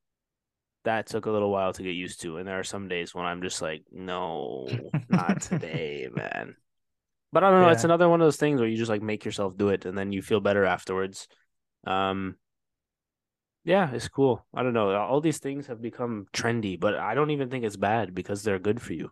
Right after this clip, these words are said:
Speaker 1: So it's not like, I don't know,
Speaker 2: Yeah,
Speaker 1: vaping.
Speaker 2: I'd much rather the trend be something healthy than, like, you know, injure yourself for the content. It's like, mm.
Speaker 1: Eat, eat Tide Pods.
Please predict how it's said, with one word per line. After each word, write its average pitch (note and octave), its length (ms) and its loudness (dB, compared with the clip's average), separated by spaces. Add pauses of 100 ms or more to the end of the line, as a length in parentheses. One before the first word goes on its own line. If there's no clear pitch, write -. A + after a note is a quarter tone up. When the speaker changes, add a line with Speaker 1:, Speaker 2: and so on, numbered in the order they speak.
(160)
Speaker 1:
So G2 340 0 (1200)
it's G2 180 -6
not A#2 200 2
like, G2 380 -4 (280)
I - 60 -10
don't F2+ 100 -6
know, E2 220 -8
Speaker 2:
Yeah, F2 140 0
Speaker 1:
vaping. F3+ 200 -2
Speaker 2:
I'd C#3+ 120 2
much E3+ 200 2
rather D#3 220 4
the C3+ 100 2
trend C#3 280 2
be B2+ 80 2
something A#2+ 320 2
healthy B2 400 2
than, A2 200 2
like, A2 360 -2
you B2+ 80 2
know, A2 300 0 (200)
injure G#3+ 240 4
yourself F#3 460 4
for E3 100 2
the C#3+ 80 4
content. D#3+ 580 2
It's - 140 -6
like, - 140 -2 (200)
mm. D4+ 420 0 (380)
Speaker 1:
Eat, A#2+ 180 -2 (260)
eat B2 200 0
Tide A2+ 240 2
Pods. A#2 380 2